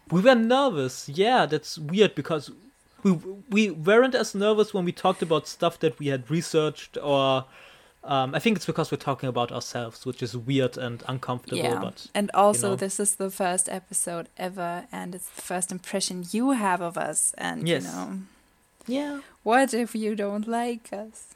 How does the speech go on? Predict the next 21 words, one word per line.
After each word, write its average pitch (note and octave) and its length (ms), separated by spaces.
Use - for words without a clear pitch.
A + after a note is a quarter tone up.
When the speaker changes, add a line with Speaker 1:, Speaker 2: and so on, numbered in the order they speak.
Speaker 2:
Please B3+ 380
like B3+ 160
us. C#4+ 60
Speaker 1:
No. C#4 680
<laughs> - 600
Speaker 2:
We're F4+ 200
Speaker 1:
Jesus. F4+ 120
Speaker 2:
likable, C#4+ 380
I A#3+ 140
promise. C4+ 560
Speaker 1:
<laughs> B3 1900
Oh, C#3+ 160
God. C#3 460
<laughs> C#4 680
Let's D#3 280
not D#3+ 280
beg D#3 220
in C#3+ 100
the C3+ 100
first C#3+ 400
episode. C#3 500